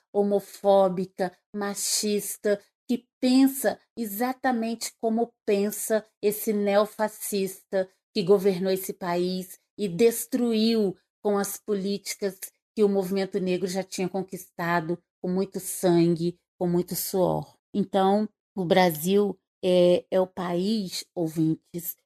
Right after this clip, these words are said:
com maior número de população preta de todos os países que estão fora de África. E é um país racista, que define quem morre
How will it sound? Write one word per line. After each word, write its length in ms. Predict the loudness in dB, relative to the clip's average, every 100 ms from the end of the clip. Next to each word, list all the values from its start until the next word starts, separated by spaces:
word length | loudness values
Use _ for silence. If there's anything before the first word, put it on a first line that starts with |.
| _
com 120 | 0 2
maior 680 | 2 2 2 4 4 0 _ _ -4
número 460 | 0 2 2 0
de 100 | -2
população 640 | -4 -4 -2 0 0 0 -2
preta 640 | 0 2 2 0 -6 -8 _ -12
de 140 | -8 -8
todos 580 | _ 0 2 2 0 0
os 180 | -2
países 600 | -4 -2 -2 -2 -6 -6
que 80 | -8
estão 240 | -2 0 0
fora 380 | 2 4 4
de 200 | 2 2
África. 680 | 4 4 2 -4 -12 -10 -10 -12 _ _ 2
E 340 | 6 6 2 _ -6
é 160 | -4
um 100 | -4
país 500 | -6 -4 -2 -2 -4
racista, 920 | -4 -2 -2 -4 -6 -6 -8 -6 -6 -6 _ _
que 120 | 2
define 1120 | 4 2 2 -6 0 6 8 8 6 0 -6 _ -6
quem 180 | -4 -2
morre 800 | -2 -2 2 2 0 -4 -8